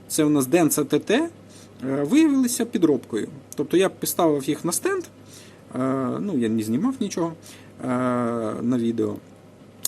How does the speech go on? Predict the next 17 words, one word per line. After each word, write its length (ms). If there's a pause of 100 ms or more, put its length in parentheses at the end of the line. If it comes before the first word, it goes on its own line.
(100)
Поставив 300
на 80
стенд, 240
вони 180
стріляють. 600 (340)
Він 180
достав 400 (220)
інший 320
комплект, 360
каже, 180
у 40
мене 260
ще 300
є 260
такі 320
ж 140
самі 420